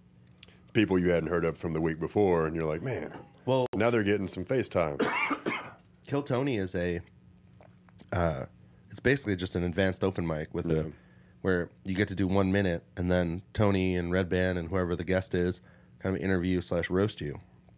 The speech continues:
Speaker 2: And so it's a lot more pressure, but it's also a much bigger stage for anyone who throws their name in the bucket to get on.
Speaker 1: Oh, yeah.
Speaker 2: And every week, there's new names.
Speaker 1: That's cool.
Speaker 2: And it's crazy. Like, two weeks ago, we had almost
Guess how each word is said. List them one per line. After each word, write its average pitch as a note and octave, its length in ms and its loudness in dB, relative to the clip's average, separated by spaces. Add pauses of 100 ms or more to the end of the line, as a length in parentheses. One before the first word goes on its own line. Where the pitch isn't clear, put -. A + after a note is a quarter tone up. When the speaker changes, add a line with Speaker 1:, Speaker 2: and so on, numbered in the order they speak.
(580)
Speaker 2:
And G2 160 0
so F2 360 0 (680)
it's - 100 -8
a F#2 40 -2
lot A2+ 240 2
more G#2 140 2
pressure, A2 420 0
but E2+ 100 0
it's E2+ 140 -2
also F2+ 420 0
a E2+ 80 0
much F#2 300 -2
bigger F2+ 240 0
stage G2 500 0
for E2+ 320 -2
anyone F#2 460 0
who F#2 140 -2
throws F#2+ 300 2
their G2+ 100 2
name F#2+ 180 0
in F2+ 80 0
the F2+ 40 -2
bucket F#2+ 300 0
to E2 80 -8
get G2+ 160 2
on. E2+ 100 0
Speaker 1:
Oh, D#3+ 200 0
yeah. D#2 200 -2 (400)
Speaker 2:
And A2 160 0 (120)
every G#2+ 420 2
week, G2 440 0 (260)
there's F#2+ 180 2
new F#2+ 160 4
names. F#2 460 -4 (160)
Speaker 1:
That's - 160 -14
cool. - 140 -18 (400)
Speaker 2:
And G#2+ 180 4
it's F#2 160 0
crazy. A2+ 320 2
Like, F2 180 -2
two B2 140 2
weeks C3 260 0
ago, F#2 440 2
we G#2 180 4
had G#2 120 4
almost G2+ 260 0